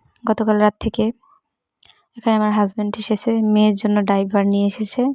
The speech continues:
আর মেয়েরকে পরিয়ে দিয়েছে, এই কাপড়গুলো নিয়ে এসেছে। এমনিতে বাড়িতে পরার জন্য, আমি জানি না কাপড় আনবে। তো এখানে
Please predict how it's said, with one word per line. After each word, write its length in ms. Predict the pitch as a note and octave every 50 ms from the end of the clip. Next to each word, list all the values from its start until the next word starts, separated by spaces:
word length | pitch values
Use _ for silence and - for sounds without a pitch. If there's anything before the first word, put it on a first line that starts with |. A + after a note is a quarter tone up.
| _ _ _ _ _ _ _ _ _ _ _ _ _ _ - _ _ _ _ _ - - - - - _ -
আর 240 | D#4 A3 G#3+ G#3+ G#3 G3+ - - _ _ _ _ _ _ _ _ - _ _ _ _ _ _ _ _ _ _ _ -
মেয়েরকে 1120 | A#3 A3 A3 A3 A3 A3 G#3+ A3 - - _ _ _ _ _ _ _ _ _ _ _ - G#3+
পরিয়ে 340 | - - A#3+ A#3+ A#3 A3+ G#3+
দিয়েছে, 380 | G3 G#3+ G#3 G#3 - - - G#3+
এই 60 | G#3+
কাপড়গুলো 540 | - A3+ A3 - - A#3 A#3 A#3 A3 A3 G#3
নিয়ে 200 | G#3 G#3 G#3 G#3+
এসেছে। 480 | A3 - G#3+ G3+ - - A3+ A#3+ C4 - _ _ _ _ _ _ _ _ _ _ _ _ _ _ _ -
এমনিতে 360 | B3 A#3+ A#3+ A#3+ A3+ - A3+
বাড়িতে 320 | G#3+ G#3+ G#3+ G#3+ G#3 A3 A3
পরার 280 | A3+ A3 A3 G#3 G3+
জন্য, 380 | G3+ G#3 G#3 G#3 G#3 A3+ C4 C#4 _ _ _ _ _ _ _ _ _ _ _ _ _ - _ -
আমি 180 | A3 G#3 G#3
জানি 300 | G3+ G#3+ G#3+ G#3+ G#3 G#3
না 80 | G3+ G#3
কাপড় 300 | - G#3 - - A3 A3
আনবে। 320 | G#3+ G#3 G#3 G#3+ A3+ B3 - _ _ _ _ _ _ _ _ _ _ _ _ _ _ _ _ _ _ _ _ _ _ _ _ _ _ _ _ _ _ _ _
তো 80 | - A#3
এখানে 440 | A3+ - - A3+ G#3+ G#3+ G#3 G#3+